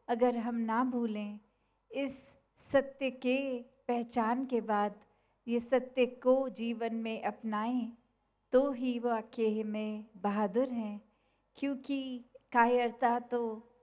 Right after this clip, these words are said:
फिर आँख बंद करने में होगी। एक जैसे हम अक्सर सुनते भी हैं उदाहरण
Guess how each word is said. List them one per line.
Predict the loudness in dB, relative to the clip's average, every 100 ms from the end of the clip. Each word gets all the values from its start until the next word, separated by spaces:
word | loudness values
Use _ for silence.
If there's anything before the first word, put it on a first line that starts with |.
| _
फिर | 2 2 0 -10 -16 _ 0
आँख | 2 2 0
बंद | 0 2 0
करने | 0 2 0
में | 0 -2
होगी। | -2 -2 -4 -6 -8 -10 -16 _ _ _ _
एक | -6 -6 -2
जैसे | 0 0 4 4
हम | 4 0
अक्सर | -4 -2 0 0 -2 -8 -16 _ _ -20 -20
सुनते | -2 0 0 -2 -2
भी | -2 0
हैं | 0
उदाहरण | 0 0 0 -2 -2 -4